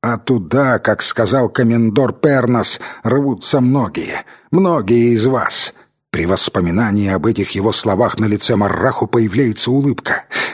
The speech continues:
кривая, похожая на оскал его хищных тезок.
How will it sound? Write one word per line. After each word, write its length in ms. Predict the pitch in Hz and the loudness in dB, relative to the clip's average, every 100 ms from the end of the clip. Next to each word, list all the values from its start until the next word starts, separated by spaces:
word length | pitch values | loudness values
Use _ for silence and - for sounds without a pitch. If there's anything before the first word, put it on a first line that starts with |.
| - | -6
кривая, 920 | - 71 92 87 98 - - - - - - _ | -6 -2 -2 0 0 -2 -4 -4 -6 -12 -20 _
похожая 720 | 85 - 123 117 101 104 101 | 0 2 2 2 2 2 2
на 240 | 107 104 | 2 0
оскал 600 | 92 - - 131 117 87 - - | -2 -4 0 2 2 0 -6 -12
его 300 | - 107 110 | -4 0 0
хищных 720 | 101 - 123 - - 123 - - | 0 -2 -2 0 2 0 -2 -2
тезок. 640 | 135 110 - - - - | 0 0 -2 -6 -10 -20